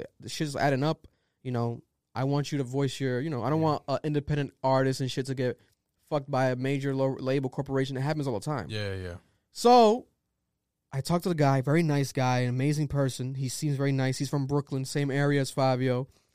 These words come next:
Speaker 1: And yeah, man, this has been a situation. Thankfully, the YouTube channel didn't get fucked, but, um, that shit was
Speaker 3: You still
Speaker 1: very
Speaker 3: had to
Speaker 1: random.
Speaker 3: take it down, though?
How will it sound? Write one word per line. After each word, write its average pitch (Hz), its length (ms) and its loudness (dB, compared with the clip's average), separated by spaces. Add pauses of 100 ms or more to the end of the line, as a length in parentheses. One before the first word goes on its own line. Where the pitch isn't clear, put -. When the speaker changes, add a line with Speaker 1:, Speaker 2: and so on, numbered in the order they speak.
(200)
Speaker 1:
And 131 560 0 (180)
yeah, 160 220 2
man, 143 240 2
this 135 140 -2
has 139 180 -4
been 143 160 0
a 131 240 2
situation. 139 640 -2
Thankfully, 156 500 0
the 156 80 0
YouTube 160 340 0
channel 143 220 4
didn't 135 180 0
get 131 140 0
fucked, - 340 -2 (420)
but, 127 240 2
um, 120 420 -4 (880)
that 156 200 2
shit 202 140 0
was 139 160 0
Speaker 3:
You 123 100 -2
still 139 140 -2
Speaker 1:
very 185 100 8
Speaker 3:
had 208 60 4
to 170 60 4
Speaker 1:
random. 190 180 4
Speaker 3:
take - 60 2
it - 20 0
down, 127 220 0
though? 139 200 -4